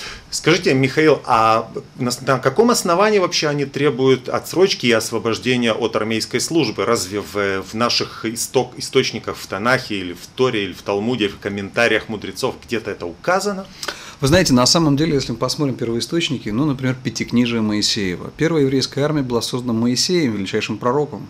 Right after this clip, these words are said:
Speaker 2: Там написано в Торе, Бог говорит: «Каждый мужчина от двадцати лет и старше должен идти служить в армию». Единственное колено, которое не служило, это были левиты, колено священников. Левиты и коины, священники, это было одно колено Леви. Они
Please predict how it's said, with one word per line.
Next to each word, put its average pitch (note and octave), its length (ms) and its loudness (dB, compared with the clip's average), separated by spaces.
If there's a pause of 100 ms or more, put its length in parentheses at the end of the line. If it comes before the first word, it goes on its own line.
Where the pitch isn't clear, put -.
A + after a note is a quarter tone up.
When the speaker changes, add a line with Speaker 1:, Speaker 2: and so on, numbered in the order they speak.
Speaker 2:
Там A#2 160 0
написано C#3+ 400 0
в - 60 -8
Торе, - 320 -4
Бог D3 260 2
говорит: D3+ 460 2
«Каждый D#3 340 4
мужчина F#3+ 500 0
от A#2+ 160 -2
двадцати C3 480 -2
лет A2 220 0
и G#2+ 40 -4
старше E3 500 0
должен B2 480 0
идти - 260 -6
служить A2 400 -2
в A2+ 60 2
армию». G2 340 0 (160)
Единственное G3 400 2
колено, C3+ 420 2
которое G#2+ 320 -2
не G2+ 120 -4
служило, D#3 400 -4
это D#3 160 -4
были A#2+ 240 0
левиты, A2 640 0 (380)
колено A2+ 440 0
священников. G#2 720 -2 (140)
Левиты B2 360 -2
и - 140 -2
коины, A2+ 480 -2
священники, - 580 -8
это F3 140 -8
было A2+ 160 -2
одно A#2 220 0
колено G#2+ 340 -2
Леви. G#2+ 420 0 (380)
Они A3+ 380 4